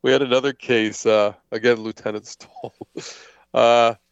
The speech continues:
we're, we're setting up a decoy for a, a nighttime detail, and, uh, Todd Bogardus is, uh, game warden.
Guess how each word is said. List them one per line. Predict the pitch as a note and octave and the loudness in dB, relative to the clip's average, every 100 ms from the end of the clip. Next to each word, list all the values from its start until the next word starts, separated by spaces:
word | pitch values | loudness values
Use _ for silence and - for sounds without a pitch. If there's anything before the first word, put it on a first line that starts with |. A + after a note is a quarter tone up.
| _ | _
we're, | A#2+ A#2+ | 0 0
we're | C#3 | 0
setting | A#2 - B2 | -2 2 2
up | B2 A2+ | 2 -2
a | |
decoy | G#2 A2+ A2 A#2 A2 A2+ | -6 -8 -6 0 0 0
for | - G#2+ G#2 | -4 -4 -2
a, | G#2 G#2 F#2+ A#2 | -4 -4 -8 -8
a | G#2+ | -6
nighttime | G#2 G#2 - G#2 | -4 -4 -4 -6
detail, | G2+ G2+ - - G2+ G2+ - | -6 -14 -12 -6 -4 -4 -8
and, | A2+ G2+ G2 G2 G2 | -10 -6 -8 -10 -10
uh, | G2 G2 G2 G2 _ _ | -6 -6 -8 -10 _ _
Todd | - G#2 | 0 0
Bogardus | G#2 G#2 G#2 G#2 G#2 - | -2 -2 0 2 0 -4
is, | G2+ G2 | -8 -6
uh, | G2+ G2 F#2+ F#2+ _ _ _ | -4 -4 -4 -10 _ _ _
game | A#2+ G#2+ | -6 -4
warden. | G2+ G#2 G#2 | -2 -2 -2